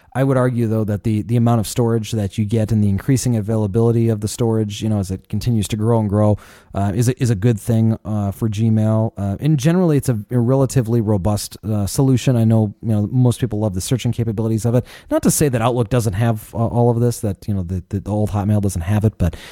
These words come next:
um, I don't know. I, I have a really hard time seeing myself switching over. Uh, that all said, it really wouldn't be that big of a deal, right? 'Cause you can, Gmail has the automatic forwarding abilities if you are someone who's using it, and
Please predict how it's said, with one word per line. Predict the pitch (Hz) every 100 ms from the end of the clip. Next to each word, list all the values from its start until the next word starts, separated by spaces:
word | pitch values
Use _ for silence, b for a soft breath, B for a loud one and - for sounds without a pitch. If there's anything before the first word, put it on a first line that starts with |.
| B B
um, | 92 92 85 -
I | 139
don't | 156
know. | 131 107
I, | 135
I | 135
have | 143
a | 123
really | 110 131 147 131
hard | - 127 123 110
time | - 110 107 101 _
seeing | - 131 117
myself | 101 - 101
switching | - 104 - 98
over. | 101 87 B B B B
Uh, | 98 95
that | 151
all | 175
said, | 135 151
it |
really | 127 127
wouldn't | 113 113
be | 110
that | 104
big | 104 98
of |
a | 85
deal, | 117 107
right? | 95 101
'Cause | - 104
you | 104
can, | 110 92 - -
Gmail | 117 120 110 104
has | 107
the | 110
automatic | 101 104 95
forwarding | - 131 117 107
abilities | 101 104 101 101 95
if | 92
you | 113 104
are | 98 110
someone | - 110 98
who's | 98 101
using | 98 98
it, | 104 98
and | 92 85